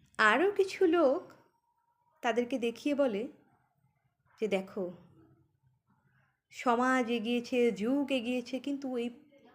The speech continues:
পুরুষতান্ত্রিক চিন্তা চেতনা কিন্তু এখনও পাল্টায়নি।"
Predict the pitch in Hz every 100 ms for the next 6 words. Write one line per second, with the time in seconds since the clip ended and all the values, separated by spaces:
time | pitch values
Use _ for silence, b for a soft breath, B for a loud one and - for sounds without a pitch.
0 | _ - 349 370 - - - 285 254 -
1 | 269 - 240 233 254 254 262 226 185 285
2 | - _ - _ _ - 214 185 170 180
3 | - 202 190 170 160 160 - - -